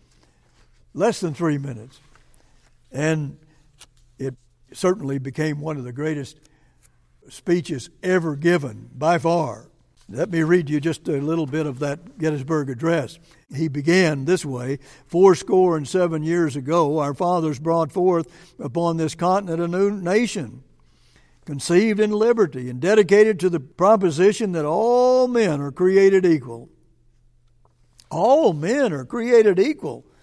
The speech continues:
This was going back to the Declaration of Independence, July the fourth, seventeen and seventy-six. And here he was saying, "All men are created equal," and they had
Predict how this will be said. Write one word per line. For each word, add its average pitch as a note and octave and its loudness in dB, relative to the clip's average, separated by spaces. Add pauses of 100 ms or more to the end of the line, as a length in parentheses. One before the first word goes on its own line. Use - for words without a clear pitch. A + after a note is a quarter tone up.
(500)
This F#3+ -2
was D#3 -6 (100)
going D#3+ -2
back E3 -4
to F3 -2
the D#3 -4
Declaration F#3 0
of G#3 -2
Independence, A3 -2 (500)
July F#3+ 0
the G3+ 2
fourth, G#3+ -2
seventeen F#3+ -2
and G3+ -6
seventy-six. G#3+ -8 (1600)
And B2 -10
here E3+ 4
he G#3 2
was E3+ -2 (640)
saying, E3+ 0
"All B3 6
men A#3 2
are F3+ -2
created A#3 0
equal," F3+ 0
and C#3+ -6
they E3 -2
had F3 2